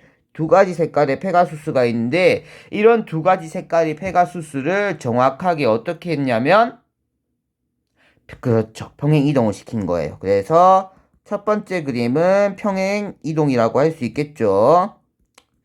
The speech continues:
평행 이동이 가-, 도형의 각 점을 같은 방향으로 같은 거리만큼 옮기는 것이라는 걸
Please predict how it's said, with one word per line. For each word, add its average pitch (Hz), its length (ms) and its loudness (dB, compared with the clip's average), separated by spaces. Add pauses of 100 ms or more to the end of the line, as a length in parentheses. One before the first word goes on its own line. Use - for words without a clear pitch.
(380)
평행 196 300 -2
이동이 180 580 2 (180)
가-, 120 380 -2
도형의 175 480 0
각 147 300 -8
점을 147 440 0
같은 240 480 -4
방향으로 165 560 0
같은 151 460 -6
거리만큼 143 580 -2
옮기는 143 460 -2
것이라는 110 580 -4
걸 113 460 2